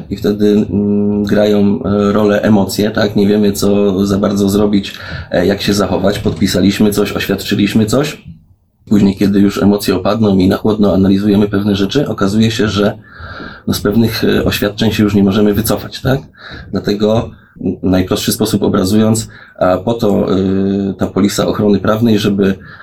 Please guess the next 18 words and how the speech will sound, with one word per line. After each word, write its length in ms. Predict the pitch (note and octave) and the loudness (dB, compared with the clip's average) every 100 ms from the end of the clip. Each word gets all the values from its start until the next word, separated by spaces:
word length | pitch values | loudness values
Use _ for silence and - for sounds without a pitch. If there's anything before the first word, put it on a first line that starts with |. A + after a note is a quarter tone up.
| _ | _
e, 280 | - F#2 F#2+ | 0 0 4
już 180 | G2+ A2+ | 2 4
w 20 | |
momencie 460 | G#2+ G2+ G#2+ G2+ F#2 | 2 2 2 0 0
zajścia 300 | G#2 - G2 | 0 -2 -2
zdarzenia 500 | G2 F#2+ G2+ G#2 G#2+ | 0 0 2 2 0
skontaktować 640 | - A2+ A2 - G#2 G2 | -2 -2 -2 -2 -2 -2
się 120 | - G2+ | -2 -2
po 100 | F#2+ | -2
prostu 300 | G2+ - - | -4 -4 -8
z 60 | |
prawnikiem 540 | - F#2+ A#2+ - A2+ - | -4 0 0 0 0 2
i 160 | G#2 | 2
uzyskać 580 | G#2+ F#2+ F2+ - G2 - | 2 2 0 0 -4 -2
odpowiednie 680 | G2 - G2+ G2+ G2 G2+ G2 | -6 -4 -2 0 2 0 2
informacje 580 | F#2+ F#2+ G2 F#2 - - | 0 0 0 0 0 -2
i 100 | - | -2
wskazówki, 540 | - F#2+ F#2 - G2 | -4 -4 -4 -4 -6